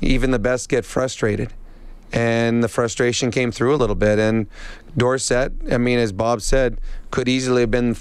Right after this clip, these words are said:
one of the stars, if not the first star of the game, because he took away the Edmonton Oilers' best player and made him, you know, insignificant in this game. And any player that can do that to Connor McDavid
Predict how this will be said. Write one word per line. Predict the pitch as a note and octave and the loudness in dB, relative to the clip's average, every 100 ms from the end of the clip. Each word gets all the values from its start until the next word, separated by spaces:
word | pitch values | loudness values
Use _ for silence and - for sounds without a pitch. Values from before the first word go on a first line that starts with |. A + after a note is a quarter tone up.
| - | -6
one | - B2 | -2 0
of | B2+ | 0
the | A2+ | -2
stars, | - A#2+ B2+ A#2+ | 0 0 2 0
if | - | -2
not | B2 | -2
the | A#2 | -2
first | - B2+ - | 0 -2 0
star | B2+ A#2+ | 0 2
of | |
the | A2+ | 2
game, | C3 C#3 B2 | 2 2 0
because | G#2+ A#2+ G#2+ - - - | 0 -2 -4 -10 -20 -20
he | - C3+ | -4 -4
took | - B2+ C3+ | 0 -2 2
away | A#2+ A#2 A#2 - - - - - - | 2 2 0 -4 -18 -20 -20 -18 -4
the | B2 B2 | 0 0
Edmonton | A#2+ A#2 A#2 | 0 -2 0
Oilers' | A#2 A2 F#2+ | 2 2 0
best | A#2 - | -2 -2
player | - G3 F#3+ - - - - - | -2 0 2 -2 -6 -16 -18 -10
and | - A#2+ A2+ A#2 | -2 0 2 2
made | A#2+ A#2+ | 2 2
him, | B2 A#2 G#2+ - - - - - | 0 0 -2 -8 -20 -20 -18 -4
you | D3 | 0
know, | A#2+ A2 - | 0 0 -2
insignificant | C#3 C#3 - A#2+ A#2 - C#3 A#2 A2 | -2 -2 -2 0 0 -2 0 0 0
in | B2 A#2+ | 0 2
this | A#2 G2+ | 0 0
game. | A2+ A#2 A2 B2 - - - - - | 0 -2 -2 -8 -16 -20 -20 -8 -4
And | A#2+ | 0
any | C3 C#3+ | 0 0
player | - C3 B2 | 0 0 0
that | - - - | -4 -12 -6
can | A#2 A2+ | -2 0
do | B2+ A#2+ | 2 2
that | B2+ - | 0 -4
to | - | -4
Connor | A#2+ A#2 A2 | 0 2 2
McDavid | G2+ A2 A2 G2+ | 2 2 4 2